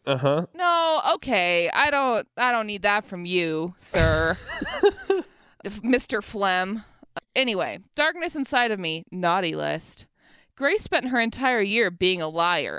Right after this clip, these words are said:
Speaker 2: a cheat, and an all-around bitch. While out Christmas shopping, her friend tells her she better watch herself because she'll end up on Santa's naughty list. Grace laughs off the idea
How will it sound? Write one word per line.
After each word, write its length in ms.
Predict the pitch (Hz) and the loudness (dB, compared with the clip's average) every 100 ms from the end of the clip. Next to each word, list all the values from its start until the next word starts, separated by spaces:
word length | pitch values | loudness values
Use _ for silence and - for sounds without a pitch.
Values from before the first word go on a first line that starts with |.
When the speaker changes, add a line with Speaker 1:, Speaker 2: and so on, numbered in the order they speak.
| - | -8
Speaker 2:
a 40 | |
cheat, 440 | 226 - 233 285 320 | -8 -4 -2 -2 -2
and 120 | 190 160 | -4 -2
an 120 | 151 | 0
all-around 640 | 160 180 196 202 226 233 | 2 2 2 2 0 -2
bitch. 640 | - 151 139 - - - - _ _ _ _ _ _ | -2 0 0 -4 -6 -8 -10 _ _ _ _ _ _
While 260 | 233 220 - | 2 2 0
out 240 | 254 262 | -2 -2
Christmas 420 | - 370 370 269 | -2 -2 0 -2
shopping, 460 | - 196 185 202 202 | 2 0 2 -2 -2
her 140 | 214 | -6
friend 320 | 202 220 262 311 | -2 2 2 2
tells 200 | 220 196 | 0 0
her 100 | 185 | -2
she 140 | - 175 | -4 -4
better 300 | 151 170 220 | 0 2 2
watch 300 | 269 330 302 | 2 2 0
herself 540 | 254 - 226 226 - - | -4 0 2 2 -2 -12
because 440 | 202 180 175 - | -2 0 0 -2
she'll 180 | 190 151 | -4 -2
end 240 | 185 202 226 | 0 2 0
up 180 | 233 | 0
on 140 | 202 180 | 0 -2
Santa's 420 | 208 202 233 254 | -2 -2 -2 -4
naughty 380 | 196 175 160 127 | -2 0 0 -2
list. 540 | 95 80 - - - _ _ _ _ _ | -2 -2 -4 -10 -20 _ _ _ _ _
Grace 480 | 220 226 277 - 175 | 0 0 -2 -8 -2
laughs 420 | 165 175 240 - | 4 4 2 -2
off 240 | 262 285 | -2 -2
the 140 | 262 233 | -2 0
idea 580 | 226 220 269 190 113 | 0 -2 -2 0 -2